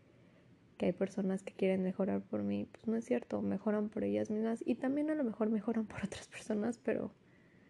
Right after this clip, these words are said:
esas personas decidieron no mejorar por ti y, y hay que aceptarlo y, y duele, güey, obvio que duele.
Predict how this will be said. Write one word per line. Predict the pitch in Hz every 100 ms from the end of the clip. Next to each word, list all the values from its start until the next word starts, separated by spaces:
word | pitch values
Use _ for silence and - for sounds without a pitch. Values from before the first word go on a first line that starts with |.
| - - - - - - - - - -
esas | 185 196 202
personas | 202 - - 185 185
decidieron | 180 180 185 185 185 185
no | 185
mejorar | 185 - 190 185 175
por | - -
ti | - 185 196 202
y, | 175 180 190 - - - - - - - - - - - - - - - - - - - - -
y | - 190
hay | 196
que | 214
aceptarlo | 208 190 - 180 180 185 196
y, | 202 -
y | 185
duele, | 170 175 220 226 196 214 -
güey, | - - -
obvio | - - 180
que | - 170
duele. | 139 139 151 -